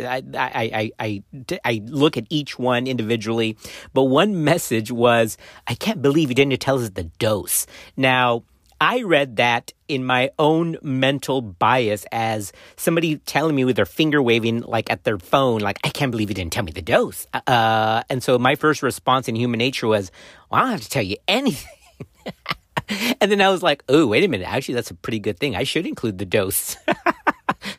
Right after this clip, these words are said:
So I, I don't know if they were being snooty or not, but I'm gonna take it that they were not. How about that? So for those, for that person who sent me the message that, "I can't believe you didn't include the dose," relax.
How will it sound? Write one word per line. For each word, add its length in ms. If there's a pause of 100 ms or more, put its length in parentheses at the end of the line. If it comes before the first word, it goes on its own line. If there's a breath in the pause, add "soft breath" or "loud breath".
(140 loud breath)
So 380 (240 loud breath)
I, 220
I 40
don't 200
know 80
if 80
they 80
were 120
being 240
snooty 600
or 100
not, 400
but 80
I'm 100
gonna 120
take 280
it 180
that 300
they 140
were 160
not. 640
How 180
about 220
that? 200
So 80
for 80
those, 200
for 100
that 180
person 280
who 100
sent 220
me 80
the 80
message 300
that, 200
"I 100
can't 260
believe 360
you 60
didn't 160
include 280
the 60
dose," 420 (420 loud breath)
relax. 600